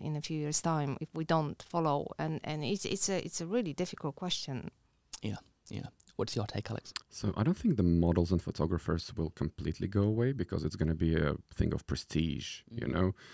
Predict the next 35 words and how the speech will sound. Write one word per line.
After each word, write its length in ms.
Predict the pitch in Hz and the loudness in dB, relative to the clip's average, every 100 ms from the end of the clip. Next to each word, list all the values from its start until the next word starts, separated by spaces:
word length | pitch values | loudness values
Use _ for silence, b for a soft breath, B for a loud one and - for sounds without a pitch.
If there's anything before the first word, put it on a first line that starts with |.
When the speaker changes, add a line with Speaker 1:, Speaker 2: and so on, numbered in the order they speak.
| B | B
Speaker 3:
So 380 | - - 78 76 101 | -2 2 4 2 -4
yes, 380 | - 85 107 - - | -2 0 0 -2 -6
you 140 | 78 | -2
can 160 | 76 64 | 2 2
have 220 | - 76 | 2 -2
an 100 | - - | -4 0
auto-generated 760 | 76 - 73 65 71 76 - - | 2 2 0 2 4 2 0 -2
art 240 | 65 95 | 0 2
and 100 | 76 76 | 0 -4
whatever, 360 | - 90 78 - | -2 0 0 0
but 220 | - - | -2 -2
you 80 | - | -6
can 160 | - 58 | -2 0
use 180 | 71 | 0
a 80 | - | 0
real 200 | 58 62 | -2 -4
human, 540 | - - 98 90 - - | -2 4 6 6 0 -6
and 100 | - | -2
Speaker 2:
Sure. 140 | 101 92 | 2 4
Speaker 3:
that's 160 | - | 2
gonna 160 | - 69 | -2 0
give 180 | 87 76 | 0 2
you 100 | 73 | 0
an 60 | - | 4
Speaker 2:
Yeah. 60 | |
Speaker 3:
edge 120 | 82 80 | 4 4
and 120 | - | 0
make 200 | - - | -2 -4
s-, 140 | - _ | -14 _
things 300 | 80 - - | 2 2 0
more 120 | - | -4
expensive, 540 | - - 143 113 - - | -4 2 4 4 0 -4
you 100 | - | -2
know, 100 | 73 | -2
like 160 | - | -4